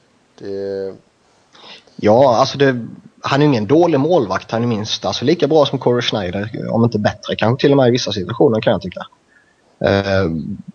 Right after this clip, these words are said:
Speaker 2: problematiken är ju, liksom, det är kontraktet, det är det som ställer till det, plus att han har bett om att få lämna.
Speaker 1: Jo.
Speaker 2: Vancouver har sagt att ja, ja, vi ska, vi, liksom, vi jobbar på att trada.
Speaker 1: Ja, jo, absolut. Men sen, och sen har det ju mycket med, alltså, hur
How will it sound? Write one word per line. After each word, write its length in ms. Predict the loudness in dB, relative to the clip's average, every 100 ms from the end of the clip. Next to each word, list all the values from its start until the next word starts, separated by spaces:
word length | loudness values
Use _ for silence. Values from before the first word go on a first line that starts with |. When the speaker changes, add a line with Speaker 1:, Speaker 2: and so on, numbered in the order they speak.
| _ -12
Speaker 2:
problematiken 560 | 0 2 2 2 2 2
är 120 | 2
ju, 240 | 0 0 -2
liksom, 260 | -6 -4 0
det 80 |
är 80 | 0
kontraktet, 640 | -2 -4 -4 -6 -12 -14
det 180 | -6 0
är 40 | 2
det 100 | 0
som 120 | -4
ställer 180 | -6 -4
till 180 | -4
det, 100 | -6
plus 240 | -4 -2 -2
att 60 |
han 120 | -4 -2
har 80 |
bett 260 | -2 -4 -6
om 60 | -8
att 100 | -6
få 120 | -4
lämna. 280 | -4 -4 -10 -16 _ _ _ _ _ _ _ _ _ _ _ _
Speaker 1:
Jo. 100 | 2
Speaker 2:
Vancouver 360 | 6 6 6 4
har 80 |
sagt 280 | 2 -2 -6
att 140 | -4 2
ja, 160 | 4
ja, 140 | 4 2
vi 120 | -2
ska, 120 | -4
vi, 120 | -6
liksom, 320 | -6 -4 -2
vi 80 | 0
jobbar 200 | 0 -2
på 100 | -4
att 60 | 0
trada. 420 | 2 2 -2 -6 -6
Speaker 1:
Ja, 240 | -6 -6 -10
jo, 240 | -2 2 4
absolut. 400 | 2 0 -2 -2
Men 140 | -4
sen, 140 | 0 -2
och 280 | 0 -2 -2
sen 220 | -2 0
har 120 | 0
det 60 | 0
ju 140 | 0
mycket 420 | -2 -6 -8 -10
med, 220 | -6 -4
alltså, 380 | -4 -4 -4 -4
hur 560 | -4 -6 -6 -6 -10